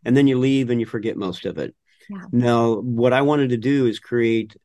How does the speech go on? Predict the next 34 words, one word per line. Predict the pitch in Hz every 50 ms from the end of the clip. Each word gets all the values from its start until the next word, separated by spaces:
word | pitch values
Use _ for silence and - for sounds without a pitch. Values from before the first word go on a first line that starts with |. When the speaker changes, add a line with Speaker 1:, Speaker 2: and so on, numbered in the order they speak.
| _ _ _ _ _ _ -
Speaker 1:
an | 123 113 110
atmosphere, | 110 123 127 117 117 113 - - 117 110 107 98 95
even | 98 101 - 113 120 117 117 113 110 117 107
as | 104 -
people | - 127 120 - 110
are | 104 101
reading | 107 113 107 107 95
through | 107 101
the | 95 87
book, | 87 107 104 98 - -
that | - 101 104 98 95 -
where | 104 107 113 104
they | 107 98
stop, | 90 - - - 98 104 120 151 - _ _ _ _ -
they | - -
pause, | - - - 104 101 98 101 113 117 117 120 - - _ _ _ _ _ _ _
they | - 90 98 98
Speaker 2:
Mm-hmm. | 92
Speaker 1:
begin | 101 104 107 110 113 110 104 -
to | 110 107 104 98 98 - _ _ -
meditate | 107 110 110 117 127 131 131 - 131 135 127 -
and | 113 110
engage | 104 104 95 98 98 101 117 117
with | 139 156 -
Father | - 196 190 156 120 107 104 95 113
or | 123 117 123
Son | - - - 113 110 120 143
or | 156 127
Holy | - - 113 117 135 139
Spirit, | - - - 127 110 107 123 - _ - - _ _ _ _ _ _ _ -
and | 123 123 120 120 123 110 110 - _
really | 202 185 151 120 113 110 120 127 135 139 143 151 156 160 165 165
look | 143 123 113 113 143 208 214 220 - -
at | - 87 90 85 82 90 127 190 -